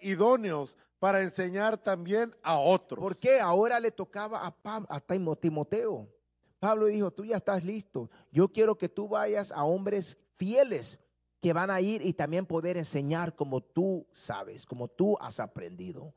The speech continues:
Speaker 2: Sigue leyendo.
Speaker 1: Tú, pues, sufre penalidades como buen soldado de Jesucristo.
Speaker 2: Tiene que estar un, un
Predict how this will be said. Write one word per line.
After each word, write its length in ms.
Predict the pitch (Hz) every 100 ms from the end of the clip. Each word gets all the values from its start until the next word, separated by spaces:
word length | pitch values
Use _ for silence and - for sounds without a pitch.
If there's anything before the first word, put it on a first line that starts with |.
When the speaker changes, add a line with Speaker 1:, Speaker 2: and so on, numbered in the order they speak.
| _ _
Speaker 2:
Sigue 260 | - 190 196
leyendo. 500 | 202 214 160 110 - _ _ _ _
Speaker 1:
Tú, 220 | - 226 220
pues, 420 | - 214 190 - - - -
sufre 580 | - - 269 277 - 285
penalidades 1040 | 277 254 233 214 208 190 226 240 170 139 - _ _
como 360 | 196 190 180
buen 300 | 160 208 214
soldado 800 | 156 202 185 175 247 269 254 - -
de 160 | 180
Jesucristo. 760 | - 156 - 139 - 180 180 -
Speaker 2:
Tiene 240 | 156 175
que 100 | 185
estar 340 | 165 180 170 -
un, 400 | 185 208 196 165 -
un 340 | 185 214 190